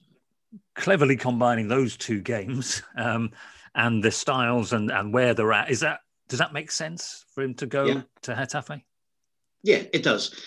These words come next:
Speaker 1: It, it, it, it, I'm slightly bewildered as to how he ended up at Villarreal in the first place,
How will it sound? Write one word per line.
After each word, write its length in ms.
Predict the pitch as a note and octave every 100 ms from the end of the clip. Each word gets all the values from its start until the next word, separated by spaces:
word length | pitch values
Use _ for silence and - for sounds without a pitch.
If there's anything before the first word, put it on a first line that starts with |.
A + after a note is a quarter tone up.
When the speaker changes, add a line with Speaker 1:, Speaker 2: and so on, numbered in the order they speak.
| -
Speaker 1:
It, 180 | F3+ G3+
it, 280 | G#3 - -
it, 220 | F3 -
it, 180 | D3 - -
I'm 200 | D3+ F3 -
slightly 500 | - A#3 G#3 E3+ D3 -
bewildered 560 | D#3+ D3 F3 C#3+ B2
as 180 | B2 A#2
to 120 | - C3+
how 220 | C#3+ C3+
he 120 | C3
ended 180 | C3 B2+
up 140 | B2+
at 80 | B2+
Villarreal 400 | B2+ B2 B2 A#2+
in 40 | A2+
the 60 | A2
first 260 | C#3+ C3+
place, 360 | - G2 -